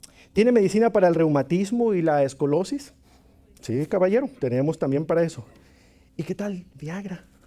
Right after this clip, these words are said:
"Claro que sí, caballero, me agrada que lo haya preguntado". "¿Y medicina para los problemas de la memoria,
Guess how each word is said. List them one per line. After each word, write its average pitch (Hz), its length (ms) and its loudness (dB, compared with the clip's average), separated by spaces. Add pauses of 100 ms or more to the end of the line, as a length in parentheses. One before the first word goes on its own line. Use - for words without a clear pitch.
(1200)
"Claro 120 300 -2
que 131 100 -2
sí, 147 200 -4
caballero, 110 440 0 (140)
me 113 200 -6
agrada 123 280 2
que 123 80 -4
lo 120 60 2
haya 123 100 2
preguntado". 110 500 -2 (1300)
"¿Y 208 260 2
medicina 247 500 2
para 226 240 2
los 185 160 2
problemas 214 380 2
de 214 60 4
la 185 100 6
memoria, 214 760 2